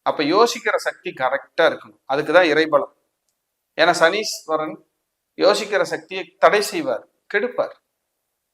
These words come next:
அப்ப ஜென்மச்சனி வரும்போது கும்பராசி, மகர ராசிக்காரங்க எத்தனை பாடுபட்டிருப்பாங்க, யோசிச்சு பாருங்க. அப்ப ஜென்மச்சனி வருது மீன ராசிக்கு,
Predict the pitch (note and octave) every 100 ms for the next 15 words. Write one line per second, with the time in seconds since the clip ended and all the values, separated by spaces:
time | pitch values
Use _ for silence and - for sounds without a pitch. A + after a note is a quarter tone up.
0 | _ _ - - C#3+ D3+ G3+ A3 - F#3+
1 | E3+ D#3+ D#3+ F3 D#3 D3 F3 F#3 F3 F3
2 | E3+ D#3 E3+ E3+ E3+ - D#3+ D#3 C#3+ -
3 | D#3+ D3 G3 G3 E3 D3 C3+ B2 C#3+ D3
4 | - G2+ G2 _ _ _ _ _ - -
5 | A#2+ C3 D3 F#3+ A3 G3 F3+ D3+ D#3 D#3+
6 | C#3 D#3 C#3 B2 - _